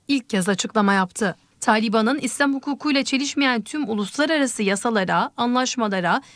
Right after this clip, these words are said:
ve taahhütlere bağlı olduğunu söyledi. Molla Akhundzade en son iki bin on altı yılında kamuoyunun karşısına çıkmıştı. Molla Akhundzade'nin yeni hükümette ne rol üstleneceği bilinmiyor.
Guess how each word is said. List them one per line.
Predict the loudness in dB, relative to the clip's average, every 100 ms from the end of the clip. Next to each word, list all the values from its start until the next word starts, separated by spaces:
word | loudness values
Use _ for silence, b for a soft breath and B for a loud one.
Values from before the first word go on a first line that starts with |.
| -4
ve | -4
taahhütlere | 0 0 0 0 -2 2
bağlı | 2 2 0
olduğunu | -2 -2 -2 -4
söyledi. | -4 -2 0 0 0 -2 -2
Molla | -2 2 0
Akhundzade | 0 -4 -2 0 0 0
en | -2 -2 -2
son | -2 -4
iki | -4 -2 0
bin | 2
on | 2
altı | 0 -2 -4
yılında | -2 0 -2
kamuoyunun | -2 0 0 0 0
karşısına | 0 0 -2 -2 -2
çıkmıştı. | -4 -4 -2 -2 -2 -4 B B B
Molla | 2 4 2
Akhundzade'nin | 2 -2 2 2 2 -2 0
yeni | 0 -2
hükümette | -4 -2 0 0 -2 -2 0
ne | 0
rol | 0 -2
üstleneceği | -2 -2 0 0 0 0
bilinmiyor. | 0 2 0 -2